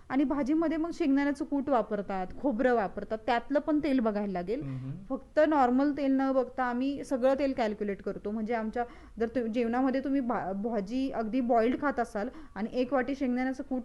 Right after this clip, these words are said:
Speaker 1: टाकत असाल, तर त्यातलं तेल निघून हे तुमच्याच बॉडीमध्ये जाणार आहे.
Speaker 2: बरं.
Speaker 1: ठीक आहे? किंवा तुम्ही म्हशीचं दूध वापरत असाल, तर त्यातलं पण फॅट निघून हे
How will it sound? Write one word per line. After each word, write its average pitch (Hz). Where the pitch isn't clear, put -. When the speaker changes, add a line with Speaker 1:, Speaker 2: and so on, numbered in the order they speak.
Speaker 1:
टाकत 240
असाल, 226
तर 311
त्यातलं 254
तेल 294
निघून 294
हे 311
तुमच्याच 285
बॉडीमध्ये 233
जाणार 175
आहे. 208
Speaker 2:
बरं. -
Speaker 1:
ठीक 254
आहे? 294
किंवा 277
तुम्ही 285
म्हशीचं 294
दूध 277
वापरत 240
असाल, 214
तर 247
त्यातलं 247
पण 320
फॅट 277
निघून 285
हे 285